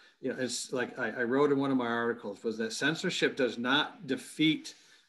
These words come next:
the other side's argument that you disagree with. It just makes it move to a different market space. And so if you're going to delete somebody's Twitter account or, or,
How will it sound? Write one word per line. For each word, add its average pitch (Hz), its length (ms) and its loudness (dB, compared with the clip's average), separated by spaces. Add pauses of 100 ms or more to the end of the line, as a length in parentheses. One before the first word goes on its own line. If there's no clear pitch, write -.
(100)
the 123 180 -4
other 139 320 4
side's 135 480 2
argument 131 560 2
that 123 220 2
you 123 100 -2
disagree 131 560 2
with. 120 300 4
It 120 120 -2
just 156 360 0
makes 139 340 0
it 131 140 0
move 151 460 4
to 139 180 2
a 123 80 4
different 131 360 2
market 120 380 -4
space. - 440 -16 (500)
And 117 100 -8
so 117 280 4
if 113 120 -2
you're 143 140 8
going 156 280 4
to 135 140 -2
delete 127 460 4
somebody's 135 680 2 (120)
Twitter 147 380 4
account 135 580 0
or, 110 320 0 (160)
or, 107 260 -2